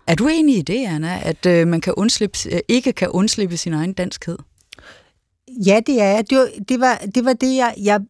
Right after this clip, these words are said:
Speaker 2: jeg prøvede at sige, øh, før, da jeg sagde, at hvis du opholder dig i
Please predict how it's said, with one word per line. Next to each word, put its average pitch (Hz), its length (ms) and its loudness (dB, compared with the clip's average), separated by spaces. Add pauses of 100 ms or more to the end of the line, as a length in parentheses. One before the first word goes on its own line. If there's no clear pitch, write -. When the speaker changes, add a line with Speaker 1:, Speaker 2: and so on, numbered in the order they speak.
Speaker 2:
jeg 208 160 2
prøvede 254 240 4
at 262 60 0
sige, 247 460 0 (200)
øh, 185 380 0 (380)
før, 233 300 2 (460)
da 214 100 4
jeg 202 140 2
sagde, 202 520 0
at 214 140 0
hvis 196 220 -4
du - 180 -12
opholder 214 500 -2
dig 175 260 -2
i 208 120 -2